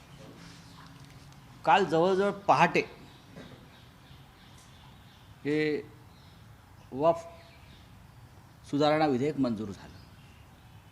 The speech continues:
जणू काही देशामध्ये फार मोठी क्रांती करतायत, अशा प्रकारे एक माहोल सरकारनं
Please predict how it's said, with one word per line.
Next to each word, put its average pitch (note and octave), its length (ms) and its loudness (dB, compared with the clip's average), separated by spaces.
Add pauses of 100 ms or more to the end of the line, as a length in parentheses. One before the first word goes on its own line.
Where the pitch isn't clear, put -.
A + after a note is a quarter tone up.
(840)
जणू D#3 200 -2
काही F#3 160 -4
देशामध्ये E3+ 540 -4
फार D#3+ 320 0
मोठी D#3+ 280 -4
क्रांती C#3 440 -4
करतायत, B2+ 600 -2 (1600)
अशा C#3+ 260 -4
प्रकारे F3 380 -2
एक D3+ 120 -8
माहोल C3 400 0 (640)
सरकारनं C3 680 -4